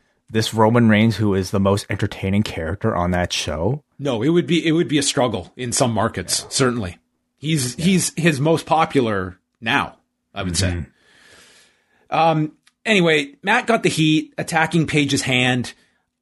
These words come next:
Speaker 2: I didn't think this was the most dynamic Hangman Page match I've seen in some time. I thought this match dragged a lot in the middle. There was nothing wrong with the work, but this was deep enough in the card that it was, and at fifteen minutes, I, I thought this one did overstay its welcome.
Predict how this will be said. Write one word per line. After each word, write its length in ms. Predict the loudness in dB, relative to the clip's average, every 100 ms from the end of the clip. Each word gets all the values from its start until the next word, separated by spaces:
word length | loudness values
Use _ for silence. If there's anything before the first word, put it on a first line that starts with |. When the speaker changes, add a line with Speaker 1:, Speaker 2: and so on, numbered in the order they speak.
| _
Speaker 2:
I 60 | -2
didn't 280 | 0 0 2
think 160 | 2
this 120 | 2
was 140 | 0 0
the 80 | 2
most 180 | 2
dynamic 440 | 2 2 2 2 0
Hangman 340 | 0 0 0
Page 420 | 0 0 0 -2 -4
match 320 | -4 -4 -6
I've 140 | -6 -4
seen 200 | -2 -2
in 100 | 0
some 180 | -2 0
time. 360 | 0 0 0 -2
I 100 | -2
thought 200 | -2 -2
this 140 | -4
match 240 | -4 -4 -4
dragged 400 | -2 0 -2 -6
a 60 | -4
lot 360 | 0 0 0
in 100 | -4
the 60 | -6
middle. 380 | -2 2 2 2
There 140 | 2
was 100 | 2
nothing 240 | 2 2
wrong 320 | 2 4 4 2
with 140 | 2
the 80 | 2
work, 420 | 2 2 -2 -8
but 300 | -4 -4 -6 -12 -20 -20 _
this 180 | -2 2
was 200 | 0 0
deep 260 | 0 0 2
enough 220 | 0 0
in 80 | -2
the 80 |
card 480 | 0 2 2 2 0
that 200 | -2 -2
it 80 | -2
was, 280 | -4 -4 -8 _
and 160 | -2 0
at 180 | 0 0
fifteen 400 | 0 0 2 2
minutes, 480 | 2 0 -2 -4 -6
I, 220 | -4 -2 -2
I 20 |
thought 220 | 0 0
this 140 | -2
one 120 | -4 -2
did 320 | 0 -2 -6
overstay 420 | -10 -6 -2 0
its 160 | 0 -2
welcome. 380 | -4 -4 -6